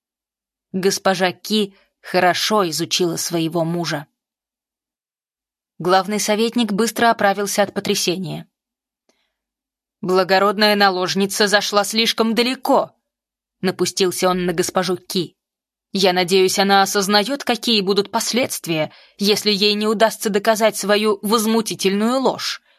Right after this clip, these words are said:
Я не знаю, откуда взялось это золото.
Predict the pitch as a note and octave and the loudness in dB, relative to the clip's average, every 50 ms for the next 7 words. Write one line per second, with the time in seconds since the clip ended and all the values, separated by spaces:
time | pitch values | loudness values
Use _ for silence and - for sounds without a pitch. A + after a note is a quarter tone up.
0 | _ _ _ _ _ _ _ _ _ - G#3+ G3+ G3+ F#3 F#3 F#3+ G3 F3+ F#3+ G#3 | _ _ _ _ _ _ _ _ _ -4 0 2 2 2 0 0 -2 -2 0 2
1 | A3 G#3 F3 E3 E3+ E3+ - - - G#3+ F#3 G3 F#3 E3+ E3 G3+ G3 F#3+ F3+ - | 2 2 2 0 -2 -4 -4 -4 -2 0 0 0 0 2 2 2 2 2 2 0
2 | - F3+ - F3+ F3+ E3+ F#3 E3+ D#3+ - - - E3 - | 0 0 0 0 2 2 0 -2 -2 -4 -6 -6 -6 -6